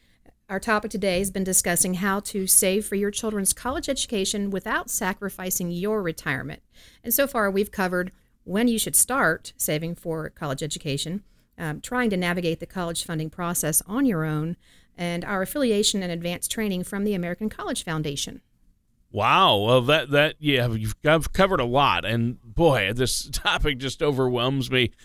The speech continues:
Speaker 2: Um,
Speaker 1: <laughs>
Speaker 2: but diving right back in, and it's good to know there's help out there. It's good to know you guys are out there and able to help us with this.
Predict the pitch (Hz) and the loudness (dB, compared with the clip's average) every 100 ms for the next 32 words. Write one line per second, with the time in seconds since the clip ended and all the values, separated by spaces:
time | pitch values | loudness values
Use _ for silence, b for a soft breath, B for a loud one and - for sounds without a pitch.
0 | b b b - 160 151 147 143 135 - | b b b 4 6 8 6 6 2 -4
1 | - 151 160 160 165 202 262 208 170 180 | 0 2 2 2 4 6 6 6 6 6
2 | 156 143 131 - 139 110 101 120 101 147 | 6 6 6 4 4 4 2 0 2 4
3 | 156 - 247 196 185 190 180 131 160 180 | 2 0 -4 0 2 4 4 4 4 4
4 | 139 107 - 90 - 139 131 131 131 123 | 2 0 -4 -8 -6 -4 -2 0 0 0
5 | 113 120 113 104 87 117 113 117 101 101 | 0 2 2 0 0 0 0 -2 0 0
6 | 107 101 92 107 123 123 104 - 104 - | -2 -2 -2 0 0 0 -2 -2 -4 -4
7 | 107 - | -4 -4